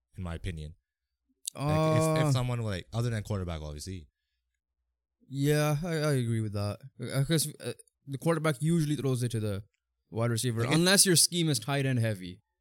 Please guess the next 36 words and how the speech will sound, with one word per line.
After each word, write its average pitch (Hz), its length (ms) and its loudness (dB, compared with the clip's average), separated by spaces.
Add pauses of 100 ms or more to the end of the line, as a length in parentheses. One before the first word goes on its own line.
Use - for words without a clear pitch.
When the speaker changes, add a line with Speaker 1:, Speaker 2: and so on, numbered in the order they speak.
(120)
Speaker 1:
If, 165 180 -2
yeah, 147 240 0
like, 117 180 -2
if 131 140 -4
you 131 80 0
pick 120 320 -2 (320)
one 104 240 -6
position 101 380 -6
from 92 80 -8
the 90 60 -10
offense, 90 420 -6
one 98 140 -4
position 95 440 -6
from 87 160 -10
defense, 87 460 -8
it's 85 160 -14
probably 101 480 -6
edge 101 220 -4
rush 95 440 -6
and, 85 260 -6
uh, 78 200 -8 (260)
wide 85 180 -6
receiver. 71 400 -10 (920)
Speaker 2:
Yeah, 131 280 2 (300)
I 120 80 -4
mean, 131 320 0
uh, 120 140 -2
you 139 180 0
would 143 220 0
think 151 160 -2
it 151 60 -4
would 135 140 -2
be 127 280 -6 (220)
kind 139 280 -2
of 160 100 -2
cornerback 170 600 -4